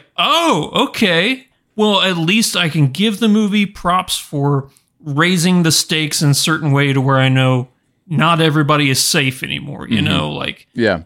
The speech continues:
Speaker 1: you know, there are actually stakes in this one.
Speaker 2: Mm-hmm.
Speaker 1: Cool. The, the rest of the movie may suck. The acting may be bad. The C G I may be horrible. But in the end, there were stakes.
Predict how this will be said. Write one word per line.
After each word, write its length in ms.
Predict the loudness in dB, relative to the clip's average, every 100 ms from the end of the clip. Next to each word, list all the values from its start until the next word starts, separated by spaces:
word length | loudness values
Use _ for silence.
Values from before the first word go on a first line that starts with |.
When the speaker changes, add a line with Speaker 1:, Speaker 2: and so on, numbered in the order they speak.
| -6
Speaker 1:
you 120 | -2
know, 340 | 2 2 0 -2
there 200 | -2 0
are 120 | 2
actually 480 | 0 -4 -4 -2 0
stakes 540 | 0 0 -2 -6 -4 -2
in 120 | 2
this 260 | 2 -2 -8
one. 280 | -12 -14 -16 _ -4
Speaker 2:
Mm-hmm. 380 | -2 0 -4 _ _ -8
Speaker 1:
Cool. 540 | 0 2 2 -2 -12 -4
The, 500 | 0 0 -2 -6 -6 -6
the 140 | -4
rest 340 | 0 -2 -2
of 60 | 0
the 60 | 2
movie 280 | 2 2 2
may 220 | 2 2
suck. 500 | 0 -2 -6 -12 -20 _ _ _ -8
The 80 |
acting 380 | -4 -4 0 2
may 100 | 2
be 100 | 0
bad. 280 | 0 0 2
The 80 | 0
C 180 | 0 -2
G 240 | 0 2
I 140 | 2 2
may 220 | 2 2
be 260 | 2 2
horrible. 680 | 0 -4 -4 -2 -2 -6 -8 _ _ _ _ _
But 140 | -2 0
in 160 | 2
the 180 | 2 2
end, 420 | 2 4 2 0 -8 _ _
there 160 | 0 2
were 140 | 2
stakes. 720 | 2 0 -4 -8 -12 -8 -8